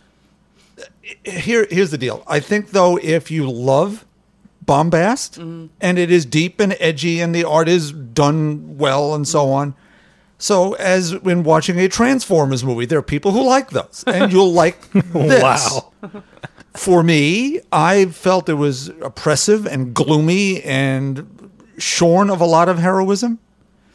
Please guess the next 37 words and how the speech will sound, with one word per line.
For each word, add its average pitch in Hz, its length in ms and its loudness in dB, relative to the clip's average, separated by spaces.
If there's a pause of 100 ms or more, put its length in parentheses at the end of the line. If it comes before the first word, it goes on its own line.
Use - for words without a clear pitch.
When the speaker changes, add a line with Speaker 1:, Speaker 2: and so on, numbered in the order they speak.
(160)
Speaker 1:
because 170 320 2
they're 190 160 2
not 160 500 -6
doing 220 280 0
much. 101 220 -8
My 202 160 0
favorite 202 340 2
moment 190 420 0
of 196 140 -6
the 170 100 2
whole 190 160 0
thing 202 260 -4
is 156 200 -4
Wil-, 185 440 -2
Wilson 196 320 -4
Fisk - 340 0
sending 180 280 -2
out 165 280 0 (380)
tweets 180 340 -6
and 175 140 -2
texts - 400 -2
to, 170 140 2 (460)
Speaker 2:
<laughs> - 40 -20
Speaker 1:
to 214 120 6
have 208 180 4
a 190 80 2
party 170 680 2 (300)
watching, 175 720 0 (500)
you 202 100 -4
know, 175 180 4
the 180 200 0
end 170 180 2
of 170 80 2
the 185 60 4
Speaker 2:
Yes, 170 80 4
Speaker 1:
world. 160 340 4
Speaker 2:
yes. - 320 -8